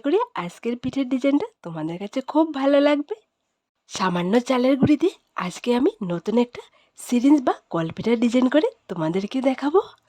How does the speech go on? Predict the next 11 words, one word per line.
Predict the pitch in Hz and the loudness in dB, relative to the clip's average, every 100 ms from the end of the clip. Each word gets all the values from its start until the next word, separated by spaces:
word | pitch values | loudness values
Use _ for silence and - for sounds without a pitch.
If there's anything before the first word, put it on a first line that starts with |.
| _ _ _ _ | _ _ _ _
এই | 262 285 - | -6 -4 -2
সুন্দর | 214 208 262 - | -2 0 0 -2
পিঠার | 233 247 262 | -6 -6 -4
ডিজাইনটা | 247 269 269 427 - _ _ - | -2 -2 -2 -4 -8 _ _ -14
তোমরা | 180 185 247 240 | -8 -4 -2 -2
বাড়িতে | 226 247 403 - - | -2 -2 -4 -4 -6
তৈরি | 185 190 208 | -4 -4 -4
করে | 254 403 _ 185 | -6 -8 _ -12
একদম | 175 - 262 349 | -10 -4 -2 0
বছর | 180 - 190 190 | -2 -2 -6 -4
জুড়ে | 226 | -6